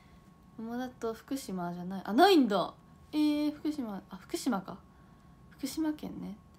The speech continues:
おはよう、おはようございます。この時期は、もうちょっと歩いて、え、本当にそう。汗がたまらないよね。やばいよね。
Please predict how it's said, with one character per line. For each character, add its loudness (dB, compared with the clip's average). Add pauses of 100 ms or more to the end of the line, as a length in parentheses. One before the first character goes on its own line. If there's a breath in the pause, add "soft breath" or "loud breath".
(280 loud breath)
お -4
は 4
よ 4
う、 4
お -2
は 2
よ 0
う -2
ご -2
ざ 0
い -2
ま -4
す。 -20 (540 loud breath)
こ -10
の -4
時 -6
期 -10
は、 -8 (320)
も -8
う -8
ち -10
ょ -8
っ -18
と -14
歩 -8
い -10
て、 -14
え、 -2
本 4
当 4
に 4
そ -2 (640 loud breath)
う。 -8
汗 -10
が -12
た -12
ま -8
ら -8
な -10
い -10
よ -10
ね。 -6
や -6
ば -6
い -6
よ -10
ね。 -14